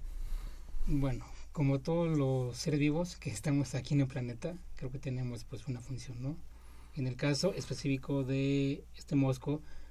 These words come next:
bueno, es parte de una cadena, este, alimenticia.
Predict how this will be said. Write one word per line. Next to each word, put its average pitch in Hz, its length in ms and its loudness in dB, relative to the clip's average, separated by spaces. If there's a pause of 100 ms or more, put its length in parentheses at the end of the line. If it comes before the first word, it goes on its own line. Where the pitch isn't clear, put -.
(120)
bueno, 139 320 2
es 170 160 -2
parte 151 360 0
de 139 60 4
una 147 200 2
cadena, 135 420 0 (600)
este, - 200 -4
alimenticia. 120 480 -4